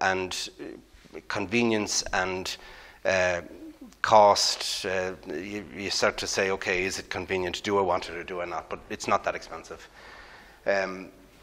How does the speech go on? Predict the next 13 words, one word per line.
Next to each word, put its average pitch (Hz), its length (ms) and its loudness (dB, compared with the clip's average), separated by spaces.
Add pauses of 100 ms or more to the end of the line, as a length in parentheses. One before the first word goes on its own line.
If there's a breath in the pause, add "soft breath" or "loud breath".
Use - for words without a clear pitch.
and 120 220 2
it's - 360 2 (100)
quite - 400 8
powerful. 107 420 10
I'm 120 480 4
only 117 200 4
gonna 110 200 2
show 123 220 8
you 110 160 2
the 95 100 -4
basics - 560 2
today, 101 480 4 (380 loud breath)
but 104 180 0